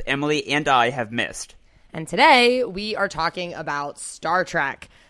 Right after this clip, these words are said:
Speaker 2: the iconic sci-fi T V series created by Gene Roddenberry that started in nineteen sixty-six. It stars William Shatner as Captain James T. Kirk, Leonard Nimoy as Mister Spock,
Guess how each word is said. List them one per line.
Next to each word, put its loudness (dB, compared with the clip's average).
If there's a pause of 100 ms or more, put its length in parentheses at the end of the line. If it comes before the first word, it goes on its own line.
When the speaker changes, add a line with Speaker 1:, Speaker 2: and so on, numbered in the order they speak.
Speaker 2:
the -4
iconic 6
sci-fi 2
T -6
V -6
series -4
created -6
by -8
Gene -6
Roddenberry 0
that -12
started -4
in -6
nineteen -2
sixty-six. -10 (440)
It -10
stars 0
William 2
Shatner 2
as -6
Captain -2
James 0
T. -4
Kirk, -4
Leonard -2
Nimoy -2
as -10
Mister -14
Spock, 2